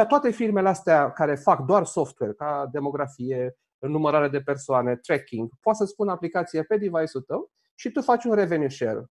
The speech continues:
cu ei. În normal, App Store treizeci, șaptezeci la sută, eu iau treizeci, ei iau șaptezeci la sută și era perfect. Și așa am început firma. Um,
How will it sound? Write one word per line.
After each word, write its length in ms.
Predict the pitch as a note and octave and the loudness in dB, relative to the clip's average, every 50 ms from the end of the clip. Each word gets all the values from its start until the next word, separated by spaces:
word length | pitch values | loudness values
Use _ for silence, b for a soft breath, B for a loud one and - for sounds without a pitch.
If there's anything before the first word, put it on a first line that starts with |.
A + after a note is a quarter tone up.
| _ - | _ -8
cu 120 | B2+ B2+ | -4 -2
ei. 240 | A#2 G2+ - - _ _ - A#4 F#4+ | -2 -2 -4 -8 _ _ -6 -4 -4
În 160 | C#4 B3 A#3+ A#3 | -4 -4 -4 0
normal, 720 | A#3 A3+ G#3 G3+ F3 E3+ E3 D#3+ D#3+ D#3 D#3 - _ _ _ - | 2 2 2 4 4 4 6 6 4 2 -2 -6 _ _ _ 2
App 220 | - D#3 C#3+ D3 | 4 4 4 4
Store 260 | - - D#3 D3 C3 | 0 -2 0 0 0
treizeci, 400 | C3+ - D#3+ D3+ C#3+ C3 D#3 C#3 | -2 -2 0 0 0 0 -2 -2
șaptezeci 480 | - D#3+ C#3+ - - D3+ C#3 C#3+ C#3 C3+ | 0 -2 -4 -2 -2 -4 0 0 0 2
la 120 | C#3+ C3 | 2 0
sută, 640 | B2+ - D#3+ D3+ - - D3 C#3+ C#3+ C#3 C#3 C3+ C#3 | -2 -2 -6 -8 -4 -2 -2 0 0 0 -2 -2 -2
eu 140 | C#3+ D3+ D3 | -2 0 2
iau 120 | D3 C#3+ C3+ | 2 2 2
treizeci, 400 | C#3 C#3+ C3+ C3+ C#3+ C#3+ C3 C#3+ | 2 0 0 0 0 -2 -4 -2
ei 80 | D3 | -2
iau 100 | C#3 C3+ | -2 -2
șaptezeci 420 | C3 D3+ C#3+ C3+ - B2 C3 B2+ A#2+ | 0 -2 -4 -4 -4 -4 -4 -4 -2
la 120 | C3 A#2+ | -4 -4
sută 400 | A#2+ - F3+ F3 - D#3 D#3+ - _ _ _ _ _ | -4 -4 -8 -8 -6 -10 -10 -10 _ _ _ _ _
și 140 | - - F3+ | -2 0 2
era 120 | E3+ E3 | 2 4
perfect. 420 | E3 - C3+ C3+ - F#2+ - _ _ _ _ _ _ _ _ _ | 2 2 -2 2 0 -2 -2 _ _ _ _ _ _ _ _ _
Și 80 | - | -4
așa 180 | F#3+ F#3+ - C#4+ | -4 0 2 2
am 100 | B3+ A#3 | 2 2
început 420 | A3 G#3 G3+ F3+ - F#3 F3 F3 | 0 0 -2 -4 -2 -2 -4 -4
firma. 600 | - - D3+ C#3+ D#3 E3 F3+ G3+ G#3+ G#3+ - _ - | -4 -8 -6 -4 -4 -4 -2 -2 -4 -6 -8 _ -14
Um, 600 | D3 D3+ D3+ D3+ D3 D3+ D3 C#3+ D3+ D#3 - | -10 -8 -8 -6 -6 -6 -6 -6 -8 -10 -12